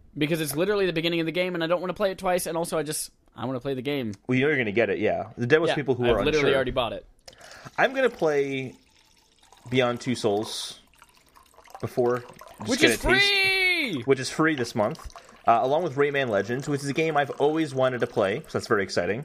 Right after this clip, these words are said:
Speaker 2: The past few months of PlayStation Plus have been very good to me.
Speaker 1: You know what I like about Quantic Dream games?
Speaker 2: Tell me,
Speaker 1: They're
Speaker 2: Chad.
Speaker 1: f-, they're fun with groups. I
Speaker 2: Mm-hmm.
Speaker 1: played Beyond Two Souls with a couple of friends, the same peop-, fr-, uh, people that I played Ult-, Until Dawn with.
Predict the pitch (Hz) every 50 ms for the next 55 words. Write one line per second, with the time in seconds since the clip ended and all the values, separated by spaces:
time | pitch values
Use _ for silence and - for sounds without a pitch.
0 | - - _ - - - - - - - _ _ _ - 127 254 392 403 - -
1 | 196 165 165 160 156 - 135 120 - - 127 123 117 107 101 113 - - 98 95
2 | - 101 98 92 92 - 123 139 135 95 98 90 - - - 55 55 - - -
3 | - - - - - - - - - _ _ _ _ _ - - - 165 202 269
4 | 302 311 254 175 156 156 151 170 147 147 143 139 139 - - _ _ _ _ _
5 | _ _ _ _ _ _ _ - 147 135 131 120 - 131 123 120 120 123 123 120
6 | 123 123 - - - - _ _ _ _ _ _ _ _ _ _ _ _ - -
7 | 208 165 143 160 180 190 196 190 - - 180 160 175 - - 247 233 240 214 180
8 | 156 - - 123 120 110 - _ - - - - - _ _ _ _ _ _ _
9 | _ _ _ _ _ _ _ _ _ _ _ _ _ - - 151 - 120 214 190
10 | 151 139 151 151 151 151 143 - 147 135 - - 143 127 110 101 98 - - -
11 | 113 107 - 107 98 107 - - 87 135 131 - 170 151 139 - 151 135 - _
12 | _ - - - 147 131 - _ _ - 127 113 110 107 107 104 104 95 - 143
13 | - - 113 110 107 104 95 - 117 107 107 107 - - 127 123 - - - -
14 | 131 127 135 127 113 110 113 117 113 101 92 92 -